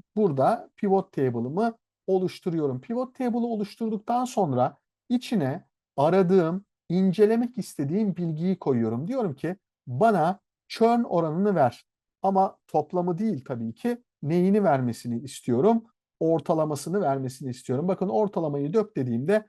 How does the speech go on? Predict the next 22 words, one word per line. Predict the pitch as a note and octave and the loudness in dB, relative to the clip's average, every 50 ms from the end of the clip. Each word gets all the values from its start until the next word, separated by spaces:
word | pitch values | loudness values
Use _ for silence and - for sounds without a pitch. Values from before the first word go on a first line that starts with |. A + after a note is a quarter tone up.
| _ _ _ _ - | _ _ _ _ -4
bana | D#3 G#3+ G#3+ F3+ D3+ E3+ | -2 0 0 0 -2 -4
yüzde | G3 F3+ D#3+ F#3 F3+ E3 D#3+ F#3 | -4 -4 -4 -6 -6 -6 -4 -4
yirmi | F3 E3 F3+ F3 F3 F#3+ | -4 -2 -2 -2 -2 0
altı | F#3 F3+ F3+ E3+ - G3 | 0 0 0 -2 -4 -6
olarak | D3+ A#2+ C3+ F#3 A3 G#3+ - - | -6 -4 -4 -4 -6 -6 -6 -6
döktü. | F3+ D#3+ D#3 _ - - G#2 G2+ - _ _ _ _ | -6 -6 -6 _ -6 -6 -6 -6 -8 _ _ _ _
Şimdi | - - - D4+ D#4+ C#4 | -10 -6 -4 -4 -2 -2
bu | A#3+ A3+ - - - B3+ C#4 A#3 | -4 -4 -6 -6 -4 0 2 2
önemli | A3+ A3 A3+ A3+ A3+ B3+ C4 | 4 4 4 4 4 4 4
mi? | G#3+ D#3 D3+ F#3+ - _ _ _ _ | 4 4 2 0 -2 _ _ _ _
Yüzde | - D3 G3 A3 G#3+ G3+ G#3+ A#3+ | -4 -2 0 0 0 0 0 0
yirmi | A3 A3+ A3 G#3 A3 | 0 0 0 0 0
altı | A3 A3 A3 G#3 G#3 A3 F#3 F3 | 2 2 0 0 -2 -4 -4 -2
büyük | G3 A3+ A3+ G#3 G#3+ - | -2 -2 -2 -2 -4 -6
mü, | G3 G3 | -6 -6
küçük | - G#3 - - A3 G#3 - | -6 -6 -6 -6 -8 -4 -4
mü? | C#3 D3 F3 - _ _ _ _ _ - | -4 -4 -4 -6 _ _ _ _ _ -6
Bununla | E3 G3+ C#4+ C#4 A#3+ A3+ A3 | -2 0 0 2 2 2 2
çok | A3 - B3 A#3+ A3 | 2 0 -2 -2 -2
ilgilenmiyorum. | F3+ D#3+ D#3 E3+ E3+ F3 F3 E3+ D3+ B2+ B2 A#2 G#2 F#2+ - _ _ _ _ _ | -2 -2 0 2 2 4 2 2 2 0 0 0 0 -4 -6 _ _ _ _ _
Amacım | - F3 G3 F#3+ F3 E3+ F3+ G#3 G3 | 0 2 2 2 2 0 0 -2 -2
şu, | - - - C3 G#2+ - - | -4 -4 -4 -4 -4 -4 -8